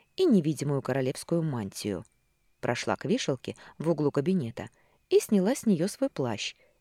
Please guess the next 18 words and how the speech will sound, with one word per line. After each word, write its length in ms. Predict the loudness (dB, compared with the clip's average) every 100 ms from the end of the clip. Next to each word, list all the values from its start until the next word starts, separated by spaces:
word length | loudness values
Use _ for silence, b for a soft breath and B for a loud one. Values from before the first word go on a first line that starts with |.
| _
перекинув 560 | -2 -2 0 0 0 0
его 260 | -2 0
на 100 | 0
мой 160 | 0 -2
стул. 400 | -6 -8 -6 -6 -12 _ _ _ -20 b b b
А 120 | 0
потом 380 | 0 0 -2 0
залезла 440 | 0 2 2 0
куда-то 460 | -2 0 0 -2 -8
глубоко 520 | -6 -4 -4 -4 -6
в 60 | -6
ящик 480 | -4 -2 -2 -4 -6 B B
краевского 540 | -2 0 0 -4 -4
рабочего 440 | -2 -2 -2 -4 -6
стола 500 | -6 -6 -4 -4 -6 _ _ _ _ _
и 180 | 0 0
вытащила 680 | 2 0 0 -2 -2 0
оттуда 360 | -2 -4 -6 -6